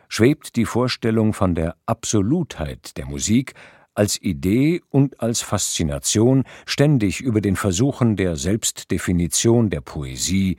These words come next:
und der Poeten. Musik als das, was nicht Medium ist, sondern selbst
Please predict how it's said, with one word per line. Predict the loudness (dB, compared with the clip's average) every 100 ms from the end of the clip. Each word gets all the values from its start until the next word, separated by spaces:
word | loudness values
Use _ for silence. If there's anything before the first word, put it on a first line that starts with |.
| -6
und | -4 0
der | 2
Poeten. | 0 -2 -4 -10 -20 -20 _ _ _ _ _ _
Musik | -8 -4 0 0 0
als | -8 -6
das, | 0 0 0 -6 -14 -8
was | -4 2
nicht | 2 2 -10 -16
Medium | -10 -2 0 0 0 0 0
ist, | -2 -6 -8 -12 _ _ _ -2
sondern | 2 4 4
selbst | 4 -2 -4 -8